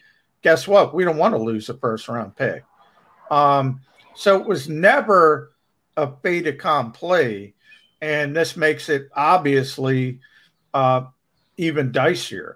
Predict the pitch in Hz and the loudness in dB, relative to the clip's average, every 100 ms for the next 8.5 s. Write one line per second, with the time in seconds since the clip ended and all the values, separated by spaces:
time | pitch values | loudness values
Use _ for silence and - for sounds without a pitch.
0 | _ 135 131 160 135 131 - 175 160 - | _ -10 -2 2 2 -2 0 4 4 0
1 | 139 131 151 135 - 170 131 139 131 131 | -6 -6 -6 -8 -6 -8 -2 2 2 0
2 | 123 123 127 117 110 147 180 170 139 165 | -2 2 2 0 -2 0 0 -2 -6 -6
3 | 147 127 123 117 107 104 - - - - | -6 -6 -4 -4 -6 -10 -18 -20 -20 -20
4 | - - - 147 127 117 143 196 151 135 | -20 -20 -8 -2 -2 -2 -4 0 -2 -2
5 | 127 156 143 - 156 151 - 143 135 131 | -6 -6 -6 -2 0 0 -2 2 4 4
6 | 127 131 - _ _ _ _ 127 123 123 | 2 -2 -10 _ _ _ _ 0 2 2
7 | 135 147 135 143 147 135 131 139 135 131 | 2 0 2 2 0 -2 -4 -2 -4 -2
8 | 147 143 139 139 135 | 0 2 2 0 -4